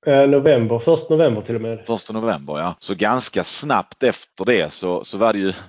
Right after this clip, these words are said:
Speaker 2: dags för covid nitton, om man kan säga så. Så att egentligen hela den här tjänsteperioden, eller vad man ska kalla det, så har vi levt med, med covid nitton precis som alla andra. Så vi vet inte riktigt vad de här tjänsterna innebär utan covid nitton kan man säga,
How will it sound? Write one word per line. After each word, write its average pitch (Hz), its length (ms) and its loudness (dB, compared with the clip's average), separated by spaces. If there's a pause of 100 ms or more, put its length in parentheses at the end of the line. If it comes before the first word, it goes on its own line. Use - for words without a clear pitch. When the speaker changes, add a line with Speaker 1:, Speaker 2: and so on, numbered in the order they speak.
Speaker 2:
dags 87 460 -4
för - 100 -18
covid 92 300 -6
nitton, 92 360 -8
om 80 80 -14
man 90 100 -12
kan 87 120 -12
säga 92 300 0
så. 78 220 -2
Så 95 100 -8
att 92 140 -6
egentligen 104 380 -4
hela 98 300 2
den 85 100 -4
här 113 200 0 (220)
tjänsteperioden, 90 1080 -6
eller 85 160 -6
vad 87 80 -6
man 87 100 -8
ska 92 140 -14
kalla 98 320 0
det, 78 160 -12
så 117 140 -6
har 92 160 2
vi 101 260 0
levt 87 460 -4
med, 85 460 -6
med 90 180 -12
covid 92 220 -4
nitton 95 360 -4
precis 104 220 -4
som 85 80 -6
alla 90 140 2
andra. 101 340 -2
Så 107 120 -6
vi 104 80 2
vet 92 220 0
inte 110 160 -8
riktigt 107 280 -4
vad 90 100 -2
de 90 80 -6
här 117 120 0
tjänsterna 92 520 -6
innebär 80 640 -6
utan 80 440 -6
covid 80 220 -8
nitton 90 320 -6
kan 78 100 -16
man 80 80 -12
säga, 87 400 -2